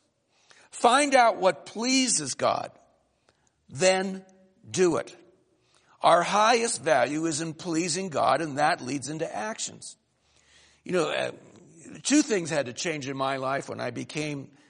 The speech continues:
a, a brand new Christian late in high school. The, the, the first that I remember was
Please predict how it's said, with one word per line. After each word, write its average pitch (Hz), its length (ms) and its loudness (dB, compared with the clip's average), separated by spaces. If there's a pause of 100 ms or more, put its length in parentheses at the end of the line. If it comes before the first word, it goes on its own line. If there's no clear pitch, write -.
(180)
a, 131 320 -6
a 135 40 -4
brand 156 380 2
new 156 120 -2
Christian 151 460 -4
late 120 260 -2
in 139 100 -8
high 156 220 -6
school. 107 380 -10 (840)
The, 147 320 -4
the, 151 220 -4
the 151 120 -4
first 240 400 2
that 143 120 -2
I 127 120 2
remember 127 560 -4
was 143 380 -2